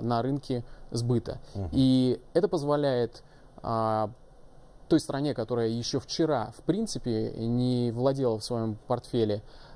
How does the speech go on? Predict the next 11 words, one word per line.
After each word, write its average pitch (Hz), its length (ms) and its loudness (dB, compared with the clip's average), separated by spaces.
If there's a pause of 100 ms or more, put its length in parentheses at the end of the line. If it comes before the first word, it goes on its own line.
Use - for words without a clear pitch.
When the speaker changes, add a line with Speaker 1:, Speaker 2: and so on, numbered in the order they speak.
(180)
Speaker 1:
а, 104 640 2
портфеле 120 400 2
обрабатывающей 117 540 0
промышленности 117 500 -2
такой 120 320 4
ав-, 107 140 -4
отрасли, 120 360 -2
как 113 220 -2 (180)
«Автопром», 185 540 2 (280)
планомерно 151 560 4
двигаться 120 640 0